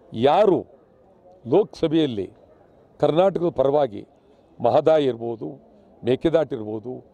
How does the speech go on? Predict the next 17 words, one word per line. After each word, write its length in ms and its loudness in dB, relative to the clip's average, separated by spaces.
ಕಾವೇರಿ 500 2
ಇರ್ಬೋದು, 320 -14
ಯಾವುದೇ 300 2
ಸಮಸ್ಯೆ 340 -10
ಬಗ್ಗೆ 220 -16
ಮಾತನಾಡಿಲ್ಲ. 560 -2
ನಾವು 280 2
ಮಾತನಾಡೋದು 760 0
ಚಳುವಳಿ. 440 2
ಹನ್ನೊಂದು 440 -2
ಬಾರಿ 260 0
ಕರ್ನಾಟಕ 460 0
ಬಂದ್ 260 0
ಮಾಡಿದ್ದೇವೆ. 460 -2
ಈ 100 0
ಸಾರಿ 280 6
ನಾನು 260 2